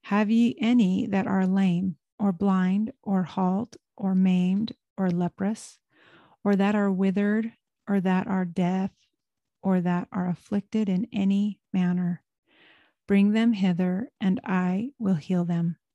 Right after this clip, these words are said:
For I have compassion upon you. My bowels are filled with mercy." So maybe we aren't lame, blind, halt, maimed, leprous, withered,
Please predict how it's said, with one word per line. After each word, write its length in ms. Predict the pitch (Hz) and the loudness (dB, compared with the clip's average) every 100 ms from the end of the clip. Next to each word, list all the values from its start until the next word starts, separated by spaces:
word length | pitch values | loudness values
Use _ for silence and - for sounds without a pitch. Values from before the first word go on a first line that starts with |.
| _ _ - - _ | _ _ -20 -20 _
For 100 | - | -2
I 40 | 202 | 0
have 220 | 175 190 | 0 -2
compassion 640 | - 190 - 190 175 202 | -4 -4 -2 -4 -2 -4
upon 340 | 190 - 180 180 | -4 -2 0 0
you. 360 | 175 175 202 302 | 0 -2 -4 -4
My 220 | 208 185 | -2 -2
bowels 600 | 175 185 185 190 208 - _ _ _ _ | -2 -2 0 -2 -4 -10 _ _ _ _
are 100 | 202 | -2
filled 480 | 196 - 190 190 185 349 | -2 0 0 2 -2 -6
with 280 | 233 196 - | -4 -4 -4
mercy." 480 | 202 185 - 202 185 _ _ _ _ _ _ _ _ _ _ _ - - - - _ _ _ | -4 -4 -4 -6 -6 _ _ _ _ _ _ _ _ _ _ _ -20 -20 -20 -20 _ _ _
So 440 | - 240 233 233 - | -2 2 4 4 2
maybe 400 | 226 233 254 262 | 2 4 4 4
we 340 | 220 220 220 | 2 2 2
aren't 440 | - 196 202 202 | 0 0 0 0
lame, 320 | 190 196 196 202 | 0 2 2 0
blind, 460 | 190 185 185 185 | 0 -2 0 -2
halt, 420 | 165 - 190 190 | -6 -4 -2 -2
maimed, 420 | 254 190 185 180 247 | -2 0 2 0 -2
leprous, 680 | 196 180 - 185 175 - - _ _ _ _ _ | -2 -4 -2 -2 -2 -6 -18 _ _ _ _ _
withered, 460 | 190 180 190 196 | 0 2 0 -2